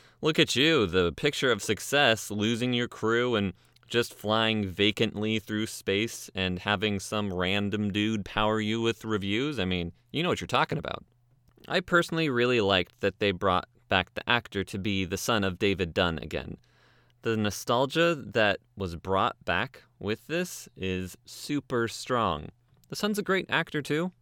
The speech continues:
Uh, he does a really good job. Really anchors the movie, for me at least, back to the original Unbreakable. Seeing them back again, you really just, you feel that they're just a great duo in the beginning of the movie.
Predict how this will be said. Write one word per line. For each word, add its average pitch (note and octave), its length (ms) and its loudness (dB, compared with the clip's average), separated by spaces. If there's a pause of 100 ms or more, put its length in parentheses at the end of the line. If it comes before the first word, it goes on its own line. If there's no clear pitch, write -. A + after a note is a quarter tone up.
(180)
Uh, G#2+ 140 -4
he G#2 100 -4
does C#3 160 0
a A2+ 80 0
really C3 280 2
good B2 260 0
job. G#2+ 480 2 (540)
Really D#3 280 2 (200)
anchors B2+ 460 0
the G#2+ 80 0
movie, G2+ 280 0
for G2 180 -4
me G#2 140 0
at D#2+ 100 0
least, E2 440 -4 (100)
back A2 280 2
to A2+ 100 -6
the G2+ 120 -2
original G2 520 -2
Unbreakable. F#2+ 640 -2 (480)
Seeing D#3+ 440 0
them B2+ 180 2
back G2+ 260 2
again, D#3+ 500 -2
you G2+ 160 -4
really A2+ 300 2
just, G#2+ 420 -6
you G2 140 0
feel A#2+ 360 -4
that A2 180 -2
they're G#2+ 120 -2
just F#2+ 320 -8
a G2+ 140 -2
great G2 460 -2 (160)
duo E2+ 420 0
in F2 140 -4
the E2 100 -4
beginning E2+ 380 -4
of D#2+ 80 -6
the E2+ 80 -6
movie. F#2 420 -2